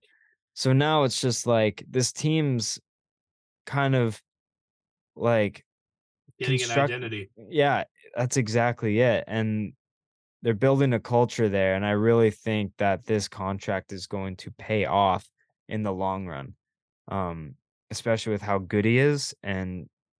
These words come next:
Speaker 1: it's just, it's a no-brainer, honestly.
Speaker 2: Big agree.
Speaker 1: Uh, minor extension here.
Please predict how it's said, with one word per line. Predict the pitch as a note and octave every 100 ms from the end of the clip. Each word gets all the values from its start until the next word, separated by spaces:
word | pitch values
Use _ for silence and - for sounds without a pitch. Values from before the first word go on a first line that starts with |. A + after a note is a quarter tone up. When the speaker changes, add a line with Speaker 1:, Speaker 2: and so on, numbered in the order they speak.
| -
Speaker 1:
it's | G#2+ -
just, | G#2+ - -
it's | G#2+ F#2+ -
a | G#2+
no-brainer, | G2 F2 F2 E2+ D#2 F#2 - _ _ _ -
honestly. | D2+ C#2+ - D#2+ G2 _ _ _ _ _ _ _
Speaker 2:
Big | A#2+ A#2 A2+
agree. | A2 A2 G2 _ _ _ _ _ _ _ _
Speaker 1:
Uh, | C#3+ C#3+ D3 D3 D3
minor | D3+ E3+ F3+
extension | E3+ - - E3 D#3 E3+ D3
here. | B2+ E3 F3 F3+ F3+